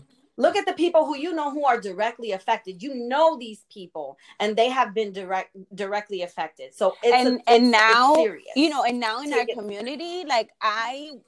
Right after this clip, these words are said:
Speaker 2: I was thinking about this probably last week, and I was just like, you know what? I was just kind of like,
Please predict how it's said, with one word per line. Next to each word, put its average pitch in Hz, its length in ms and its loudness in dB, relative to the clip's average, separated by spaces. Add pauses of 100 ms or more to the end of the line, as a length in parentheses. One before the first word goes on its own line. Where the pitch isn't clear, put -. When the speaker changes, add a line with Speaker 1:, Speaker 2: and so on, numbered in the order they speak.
Speaker 2:
I 220 140 -2
was 240 240 -8
thinking 269 300 -12
about 262 400 -4
this 226 640 -10 (600)
probably 277 500 -6
last 208 480 -6
week, 175 400 -14
and 190 160 -8
I 190 120 -2
was 214 220 -10
just 240 300 -12
like, 190 240 -8
you 220 120 -14
know 240 180 -4
what? 247 280 2
I 226 140 0
was 311 160 -16
just 359 240 -20
kind 330 200 -12
of 254 180 -18
like, 214 300 -6